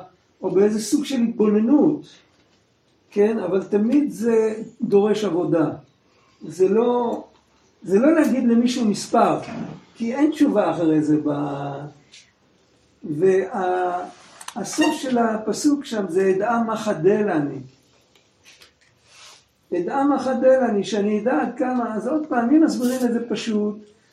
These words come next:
אז תלוי באיזה גיל אומרים את זה. אחד שהוא בן עשרים ואומרים לו, "יש לך עוד שישים שנה לחיות", הוא לא כל כך יודע כמה הוא חדל. אבל אם מסבירים את זה נכון, שהקדוש ברוך הוא מגלה לו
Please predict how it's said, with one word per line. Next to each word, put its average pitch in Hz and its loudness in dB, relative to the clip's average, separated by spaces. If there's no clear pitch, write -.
אז - -12
תלוי 269 0
באיזה 233 2
גיל 277 2
אומרים 254 0
את 156 -2
זה. 151 2
אחד 240 -8
שהוא 233 -6
בן 240 0
עשרים 214 -4
ואומרים 202 -2
לו, 208 0
"יש 202 -4
לך - -12
עוד 214 -6
שישים - -10
שנה 214 -4
לחיות", 220 -2
הוא 233 0
לא 359 4
כל 320 -4
כך - 0
יודע 180 6
כמה 156 0
הוא 147 2
חדל. 135 -6
אבל 190 0
אם 302 6
מסבירים 208 4
את - 2
זה 196 2
נכון, 180 0
שהקדוש 196 -2
ברוך 285 -2
הוא 254 -2
מגלה 202 4
לו 214 4